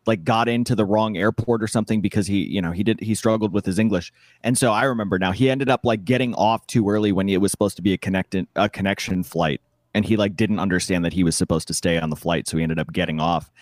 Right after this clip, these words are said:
and he had to play in, like, three hours or, like, s-,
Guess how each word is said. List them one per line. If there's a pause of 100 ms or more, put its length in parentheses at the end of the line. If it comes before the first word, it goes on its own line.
(240)
and
he
had
to
play (200)
in,
like,
three
hours (760)
or,
like,
s-,